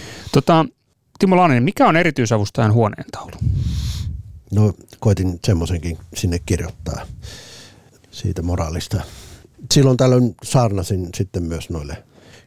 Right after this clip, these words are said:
Speaker 2: keskustan erityisavustajille. Ja ehkä se tärkein ohje, että pitää koittaa muistaa se oma paikkansa. Etkä erityisavustajistakin jotain valoa säteilee, mutta se on kuun valoa.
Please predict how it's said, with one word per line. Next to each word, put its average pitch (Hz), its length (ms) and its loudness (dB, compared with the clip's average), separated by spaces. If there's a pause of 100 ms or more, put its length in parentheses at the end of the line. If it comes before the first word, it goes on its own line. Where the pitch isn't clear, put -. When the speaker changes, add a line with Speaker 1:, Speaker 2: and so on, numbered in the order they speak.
Speaker 2:
keskustan 82 520 -8 (200)
erityisavustajille. 87 1080 -10
Ja 82 300 -8 (460)
ehkä 107 260 0
se 131 80 4
tärkein 104 540 2 (600)
ohje, 98 280 2 (760)
että - 180 -12
pitää 90 220 -4
koittaa 90 360 -2
muistaa 87 400 -2
se 98 140 -6
oma 87 300 -4 (260)
paikkansa. 78 600 -6 (680)
Etkä 90 380 -6 (120)
erityisavustajistakin 98 1160 0
jotain 101 280 2
valoa 95 380 2 (200)
säteilee, 87 480 -2
mutta 85 220 -6
se 95 80 -2
on 87 240 -4
kuun 90 300 0
valoa. - 380 -8